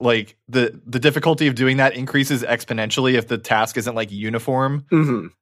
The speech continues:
Speaker 1: So the tomatoes being uniform heights, like, I, I really get that. Like, uh, and, and the complexity thing goes doubly so if you're talking about physical moving parts rather than just, like, software or electronics.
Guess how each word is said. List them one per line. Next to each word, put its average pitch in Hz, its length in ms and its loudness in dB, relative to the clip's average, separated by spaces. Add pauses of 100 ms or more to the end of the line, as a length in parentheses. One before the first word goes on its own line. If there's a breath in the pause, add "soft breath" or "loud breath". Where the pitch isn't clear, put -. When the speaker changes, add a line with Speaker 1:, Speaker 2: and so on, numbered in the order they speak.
(200)
Speaker 1:
So 117 720 4 (160)
the 113 640 2 (1200)
tomatoes 147 440 4
being 127 220 0
uniform 123 380 0
heights, 107 480 -2
like, 101 440 -2 (120)
I, 113 260 2
I 117 220 0
really 113 300 0
get 107 180 -2
that. 95 260 -2
Like, 101 300 -6 (600 soft breath)
uh, 101 520 2
and, 127 180 0
and 120 460 -2 (260)
the 139 100 0
complexity 131 520 0
thing 117 360 -2
goes 113 280 -2
doubly 117 280 2
so 110 260 0
if 98 120 -8
you're 104 200 -2
talking 110 340 0
about 101 320 0 (160)
physical 117 420 -2
moving 110 320 -2
parts 113 300 0
rather 104 200 2
than 107 120 -2
just, 101 160 -4
like, 101 160 -2
software 101 680 -2
or 104 80 -4
electronics. 98 680 -6